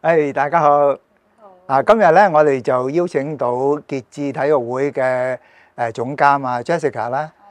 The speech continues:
Speaker 2: Hello。
Speaker 1: 啊，就同埋我哋其中深呼吸其中一位 director 啊，Elisa，咁啊，大家一齊傾偈嘅。咁點解會有今日呢個組合呢？就係源於呢，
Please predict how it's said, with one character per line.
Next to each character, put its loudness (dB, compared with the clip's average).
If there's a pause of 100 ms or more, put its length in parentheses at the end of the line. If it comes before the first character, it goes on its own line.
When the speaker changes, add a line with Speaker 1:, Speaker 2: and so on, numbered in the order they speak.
(120)
Speaker 2:
Hello。 2
Speaker 1:
啊， 0
就 -4
同 -8
埋 -4
我 0
哋 0
其 -10
中 -4
深 -2
呼 -4
吸 -2
其 -12
中 0
一 0
位 -4
director -4
啊， -6
Elisa， -6 (380)
咁 -6
啊， 0
大 -2
家 2
一 -8
齊 -12
傾 -10
偈 -
嘅。 -10 (460)
咁 -4
點 -2
解 2
會 2
有 4
今 2
日 -2
呢 -4
個 0
組 -4
合 -2
呢？ 0 (340)
就 -4
係 0
源 -10
於 0
呢， 0